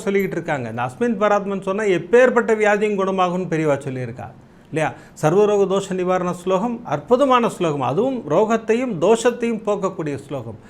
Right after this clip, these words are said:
ரெண்டு மந்திரத்தையும் சகோதரி சொல்லிக்கிட்டே இருக்காங்க. மிகவும் பிடித்த முருகனையும் வணங்கி கொண்டிருக்கிறார்கள். மூணு பேரும் சேர்ந்து "என் குழந்தையை காப்பாற்றுங்க, நிச்சயமாக காப்பாற்றி கொடுப்பீர்கள்னு தெரியும். பாபா, நீங்க கூடயே இருங்க பாபா." சகோதரி கூப்பிட்டுக்கிட்டே இருக்காங்க.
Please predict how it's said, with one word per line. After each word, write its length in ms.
ரெண்டு 380
மந்திரத்தையும் 540
சகோதரி 320
சொல்லிக்கிட்டே 480
இருக்காங்க. 540
மிகவும் 400
பிடித்த 680
முருகனையும் 520
வணங்கி 280
கொண்டிருக்கிறார்கள். 920
மூணு 340
பேரும் 260
சேர்ந்து 340
"என் 140
குழந்தையை 400
காப்பாற்றுங்க, 520
நிச்சயமாக 640
காப்பாற்றி 460
கொடுப்பீர்கள்னு 680
தெரியும். 320
பாபா, 260
நீங்க 180
கூடயே 360
இருங்க 240
பாபா." 300
சகோதரி 440
கூப்பிட்டுக்கிட்டே 400
இருக்காங்க. 420